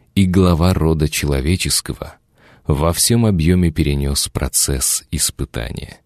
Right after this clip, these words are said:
Он пострадал больше, чем это может потребоваться от кого-либо из нас. Каким бы тяжёлым ни было испытание, ни один из нас не будет оправдан, если в этот момент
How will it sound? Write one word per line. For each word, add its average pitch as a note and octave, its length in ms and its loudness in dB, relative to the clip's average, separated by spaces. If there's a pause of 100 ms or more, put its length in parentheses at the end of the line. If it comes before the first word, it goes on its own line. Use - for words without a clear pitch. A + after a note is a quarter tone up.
(840)
Он F#2 200 2
пострадал A2 600 2
больше, D2 580 2
чем C#2+ 260 -2
это C#2+ 180 -2
может D2 360 -2
потребоваться C#2+ 920 -2 (180)
от - 180 -4
кого-либо C2+ 560 -2
из C#2 180 -2
нас. C#2+ 460 -6 (2250)
Каким A#2+ 420 2
бы A#2 80 4
тяжёлым F2+ 640 4
ни E2 100 4
было C#2+ 300 2
испытание, C2+ 840 -2 (160)
ни E2 220 4
один F#2+ 320 4
из G2+ 160 2
нас F#2+ 320 2
не F2 160 4
будет E2 400 0
оправдан, D#2 720 0
если D2+ 400 0
в C2+ 100 -2
этот D2 320 -2
момент C2+ 560 -6